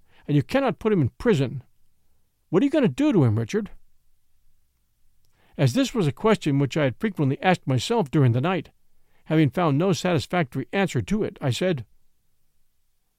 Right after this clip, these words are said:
"What would you do in my place, Ethel?" But Ethel knew. "I should find out when he sails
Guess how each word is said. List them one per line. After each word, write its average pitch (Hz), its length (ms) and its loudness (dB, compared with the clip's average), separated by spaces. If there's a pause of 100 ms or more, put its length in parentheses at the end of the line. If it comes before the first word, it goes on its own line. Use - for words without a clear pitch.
"What 254 180 0
would 196 200 -2
you 269 160 2
do 156 180 4
in 143 100 4
my 208 140 0
place, 131 340 0
Ethel?" 135 380 -4 (1900)
But 131 160 -2
Ethel 233 280 0
knew. 196 420 2 (1800)
"I 214 80 6
should 208 240 0
find 214 260 2
out 247 200 2
when 233 100 2
he 226 80 2
sails 143 680 0